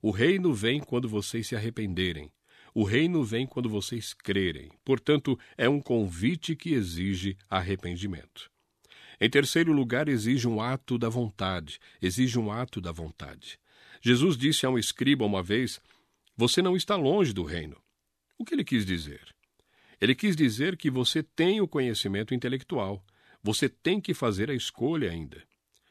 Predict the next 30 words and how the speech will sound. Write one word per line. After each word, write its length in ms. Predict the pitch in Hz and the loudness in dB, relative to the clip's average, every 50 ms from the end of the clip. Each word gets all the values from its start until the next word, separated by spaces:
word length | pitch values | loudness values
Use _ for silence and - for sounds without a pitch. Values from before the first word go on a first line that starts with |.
| _ _ _ _ - | _ _ _ _ -8
Se 160 | - - 147 | -2 -2 0
você 260 | 170 175 - - 208 | 0 0 0 0 -4
quer 360 | - - - 151 165 196 175 | -4 0 2 2 2 4 4
entrar 480 | 160 135 - - 104 110 117 127 131 120 | 2 0 0 -2 -6 -4 -2 -4 -2 -2
no 160 | 117 104 87 | -2 -4 -4
reino, 400 | 71 - 98 107 127 135 127 120 | -4 -4 -2 -2 0 0 0 -2
você 280 | 110 113 110 - - 147 | -2 -4 -6 -4 -2 0
não 300 | 131 135 165 190 214 185 | 0 2 2 0 0 0
só 240 | - - 170 165 | 0 -2 -2 -2
tem 260 | 151 _ - 139 139 147 | -4 _ -2 -2 -2 0
que 140 | - - | -2 -4
ter 240 | 123 - - 113 117 | -6 -2 0 0 0
o 60 | 120 | 0
conhecimento 760 | 117 - 127 117 107 101 98 - - 95 92 95 98 - 120 | 0 -2 -2 -2 -2 -2 -4 -4 -6 -6 -6 -6 -6 -2 -2
intelectual, 720 | 123 135 - 104 90 92 - - - 151 110 92 95 117 - - - - - - | -2 0 0 -2 -2 -2 -6 -4 -4 -2 -2 -2 -2 -4 -8 -10 -20 -20 -12 -4
você 240 | 135 123 - - 131 | -2 -2 0 -2 -4
tem 320 | - _ - - 107 104 | -6 _ -2 0 0 0
que 140 | 104 - 120 | 0 -4 -8
fazer 480 | - - 123 120 104 87 87 82 82 | -8 -6 -6 -4 -4 -4 -6 -8 -6
a 40 | 95 110 | -6 -8
escolha. 520 | 110 - - - 170 170 131 87 - - _ _ _ _ _ _ _ _ _ _ _ _ - | -8 -8 -4 -2 -2 -2 -2 -4 -8 -14 _ _ _ _ _ _ _ _ _ _ _ _ 2
"Ninguém", 560 | 95 117 156 170 156 131 135 139 156 175 180 | 6 8 8 8 8 6 6 6 6 6 2
disse 300 | 147 120 110 104 - 120 | 2 0 -2 -2 0 0
Jesus, 500 | 104 101 95 82 82 95 110 127 131 - | 0 0 0 0 0 -2 -4 -2 -4 -4
"que 160 | - - 147 | -2 -4 -4
põe 320 | 113 - - 127 151 156 151 | -4 0 0 2 2 2 2
a 80 | 127 | 2
mão 220 | 107 101 104 131 151 | 2 2 0 0 0
no 140 | 156 151 | 0 0
arado 420 | 135 107 92 90 92 92 101 123 | 0 -2 -2 -4 -6 -6 -8 -10